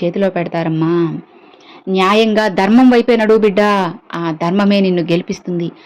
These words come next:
ఆ ధర్మమే నిన్ను అన్ని వేళలా రక్షిస్తుంది. ఆ ధర్మమే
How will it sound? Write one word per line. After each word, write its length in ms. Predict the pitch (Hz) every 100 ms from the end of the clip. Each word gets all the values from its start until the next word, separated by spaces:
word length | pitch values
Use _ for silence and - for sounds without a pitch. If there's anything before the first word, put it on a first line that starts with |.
| - - 233
ఆ 160 | 247
ధర్మమే 640 | 202 214 269 285 277 269 196
నిన్ను 300 | 180 190 -
అన్ని 220 | 170 180
వేళలా 400 | 190 190 220 233
రక్షిస్తుంది. 640 | 220 185 - - 170 165 156 _ _ - _ - -
ఆ 160 | 180
ధర్మమే 640 | 160 165 160 185 185 202